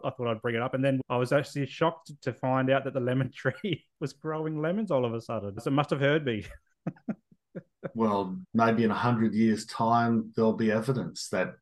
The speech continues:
Speaker 2: plants can understand in some way. We don't know. But that's interesting about the music. I mean, it just depends on the plant, doesn't it, whether they like heavy metal or classical.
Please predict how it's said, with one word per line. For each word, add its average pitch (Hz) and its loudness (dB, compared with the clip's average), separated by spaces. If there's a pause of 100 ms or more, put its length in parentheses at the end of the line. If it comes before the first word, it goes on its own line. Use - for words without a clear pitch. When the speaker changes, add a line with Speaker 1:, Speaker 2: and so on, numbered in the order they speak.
Speaker 2:
plants 107 -2
can - -2
understand 110 0
in 95 -2
some 92 -2
way. 78 -6 (180)
We 110 -8
don't 98 0
know. 110 -2 (420)
But 117 4
that's 156 2
interesting 233 -2
about 147 2
the 117 2
music. 113 2
I 120 -2
mean, 120 2 (260)
it 131 -2
just - -6
depends 117 0
on 98 0
the 95 -4
plant, 139 2
doesn't 139 2
it, 101 -2
whether 104 0
they 101 2
like 101 2
heavy 107 -2
metal 101 0
or 90 -4
classical. - -2